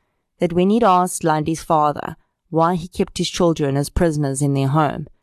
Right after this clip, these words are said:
and not let them go to school, he said that he'd believed the world was an ugly place and that he was under the impression that his wife was homeschooling the children. He claims his wife was the controlling one.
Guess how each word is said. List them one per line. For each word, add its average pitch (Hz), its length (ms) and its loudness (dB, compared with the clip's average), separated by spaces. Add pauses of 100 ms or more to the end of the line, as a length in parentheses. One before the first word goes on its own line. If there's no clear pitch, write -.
(200)
and 175 140 2
not 170 200 2
let 156 180 -2
them 151 100 0
go 147 180 0
to 135 80 -4
school, - 460 -4 (580)
he 190 120 0
said 180 280 0
that - 420 -4
he'd 175 200 -2
believed 196 420 -2
the 190 80 2
world 170 300 2
was 160 160 0
an 160 100 2
ugly 160 300 -2
place - 580 -4 (400)
and 170 240 2
that 160 200 -2
he 226 140 -2
was 220 140 2
under 151 260 0
the 151 160 -2
impression 147 640 -2
that 151 180 -2
his 151 360 -2 (320)
wife 165 340 0
was 180 180 -2
homeschooling 156 640 0
the 131 80 -2
children. - 500 -6 (640)
He 175 120 -4
claims 151 400 0
his 147 180 -2
wife 196 480 -2
was 143 160 -2
the 156 100 -4
controlling 139 600 -2
one. - 220 -12